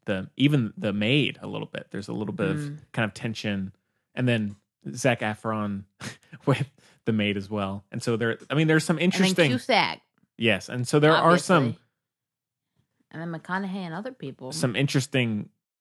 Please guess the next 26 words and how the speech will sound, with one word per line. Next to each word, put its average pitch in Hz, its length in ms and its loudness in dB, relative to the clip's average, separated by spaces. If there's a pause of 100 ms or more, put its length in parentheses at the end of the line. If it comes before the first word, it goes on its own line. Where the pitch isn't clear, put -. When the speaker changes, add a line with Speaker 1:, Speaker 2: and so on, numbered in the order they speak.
(100)
Speaker 1:
relationships 110 920 -2
and 104 160 -4
everything. 104 560 -2 (320)
And 110 160 -4
so 104 460 -2
it, 127 220 -2
it's, - 220 -2
it's 151 200 -2
not 175 180 6
one 151 140 2
that 123 100 4
I 123 80 6
would 107 220 2 (300)
recommend 113 520 0
to - 100 -6
everybody. 131 640 -2 (460)
Speaker 2:
McConaughey 220 500 -6
Speaker 1:
Or 254 40 -4
Speaker 2:
and 202 120 -4
the 147 60 -16
maid? 151 340 -12 (1120)
Speaker 1:
I 110 100 -8
got 175 120 -6
a 127 40 -6
little 117 180 -2
bit, - 200 -10